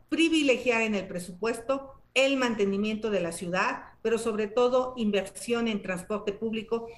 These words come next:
para que la gente se baje del coche, pero tiene que tener una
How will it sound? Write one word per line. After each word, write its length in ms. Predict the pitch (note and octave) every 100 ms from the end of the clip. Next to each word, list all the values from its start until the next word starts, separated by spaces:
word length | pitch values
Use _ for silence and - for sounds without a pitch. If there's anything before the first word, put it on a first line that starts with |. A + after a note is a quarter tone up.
| -
para 200 | - F#3+
que 80 | F#3+
la 120 | F#3+
gente 340 | F#3 A3 G#3+ A3
se 240 | - G3
baje 420 | F3 G#3+ B3 C#4
del 220 | B3 G3 -
coche, 520 | G3+ G3+ A#3+ - -
pero 180 | - G#3+
tiene 220 | A#3+ A3+
que 100 | G#3+
tener 320 | G3+ G3 F#3+ F#3
una 340 | F#3+ F#3+ F#3